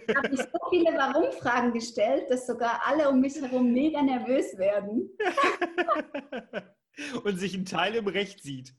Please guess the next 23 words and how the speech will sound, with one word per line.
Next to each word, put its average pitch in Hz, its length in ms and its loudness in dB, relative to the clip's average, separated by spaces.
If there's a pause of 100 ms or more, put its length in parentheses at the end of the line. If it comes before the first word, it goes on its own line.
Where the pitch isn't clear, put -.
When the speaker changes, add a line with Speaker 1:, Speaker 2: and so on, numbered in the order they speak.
(140)
Speaker 2:
<laughs> 180 1040 -4
Speaker 1:
Genau. 262 640 -2 (480)
Speaker 2:
Und 175 140 -10
zwar 170 160 0
die, 170 160 -6
die 170 140 -6
gar 156 180 -2
keine 151 260 -4
Probleme 143 640 -6
haben, 117 400 -12
ja. 123 360 -8 (520)
Speaker 1:
Ja. - 360 -6 (560)
Ich - 200 -12
glaube, 285 320 2
das 254 240 -2
Wichtige, - 680 -8
was 202 220 -6
wir 208 120 -12
unterscheiden 196 560 -8
müssen, 190 560 -10
ist - 260 -14
zwischen 196 380 -8
Menschen, 196 680 -4